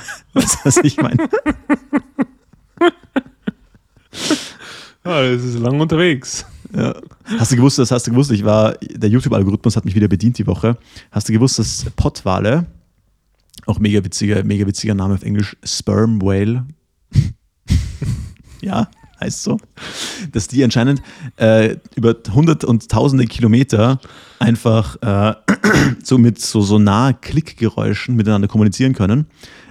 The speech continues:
Speaker 1: Und wenn du jetzt als Taucher daneben tauchst und können die so laut klicken, dass du stirbst.
Speaker 2: <laughs> Was?
Speaker 1: Ja, das ist, das ist so laut, das sind, ich glaub, zweihundertsiebzig Dezibel im Wasser oder so.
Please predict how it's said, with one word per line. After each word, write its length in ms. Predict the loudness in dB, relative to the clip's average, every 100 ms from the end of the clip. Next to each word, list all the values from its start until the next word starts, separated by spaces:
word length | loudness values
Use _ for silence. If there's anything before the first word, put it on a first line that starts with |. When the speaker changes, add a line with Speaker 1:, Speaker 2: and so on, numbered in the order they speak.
| -2
Speaker 1:
Und 80 | 0
wenn 100 | 4
du 100 | 2
jetzt 160 | 2
als 240 | 0 -4 -4
Taucher 640 | -4 -4 0 0 0 -2
daneben 320 | -2 0 0 -2
tauchst 380 | -2 -4 -2 -2
und 280 | -2 -2 0
können 160 | 2
die 80 | 2
so 180 | 2 2
laut 160 | 0
klicken, 320 | -2 -4 -2 -2
dass 120 | -2
du 100 | -4
stirbst. 500 | -6 -6 -6 -10 -18 _ _ _ _ _ _ _ _ _
Speaker 2:
<laughs> 100 | -12 -10 -10 -14 _ _ _ _ _ _ _ -6 -4
Was? 380 | -4 -4 -8 -14 _
Speaker 1:
Ja, 280 | -2 0 -2 -6 -4
das 160 | -2
ist, 120 | 0 0
das 100 | 0
ist 200 | 0 0
so 140 | 2
laut, 220 | 2 0
das 100 | -2
sind, 200 | 0 0
ich 160 | -2 -4
glaub, 340 | 0 -2 -4
zweihundertsiebzig 1000 | -10 -6 -2 2 2 0 -2 -8 -6 -4
Dezibel 480 | -2 -2 0 0 0
im 120 | 0
Wasser 240 | -2 -2 -2
oder 160 | 0
so. 260 | 0 -2